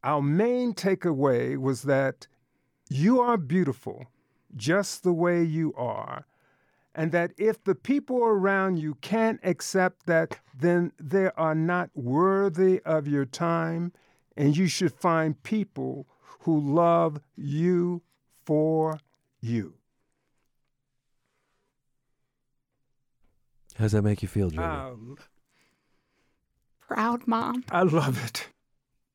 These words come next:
Speaker 2: Jamie, are you still discovering his writing, or do you feel that you've seen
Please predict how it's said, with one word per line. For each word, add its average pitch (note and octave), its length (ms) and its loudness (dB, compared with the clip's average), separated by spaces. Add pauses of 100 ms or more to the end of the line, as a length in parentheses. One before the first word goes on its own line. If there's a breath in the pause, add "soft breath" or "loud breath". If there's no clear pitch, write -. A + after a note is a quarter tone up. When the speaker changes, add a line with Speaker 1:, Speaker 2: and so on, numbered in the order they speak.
(680)
Speaker 2:
Jamie, E3 280 2
are C3+ 120 2
you E3+ 140 2
still D#3+ 280 -2
discovering C3+ 600 0
his B2 220 0
writing, A#2+ 520 0
or G#2 140 -2
do G2+ 120 -6
you A2 60 -2
feel A#2+ 220 0
that G#2 120 -2
you've F#2+ 240 -4
seen G#2+ 540 2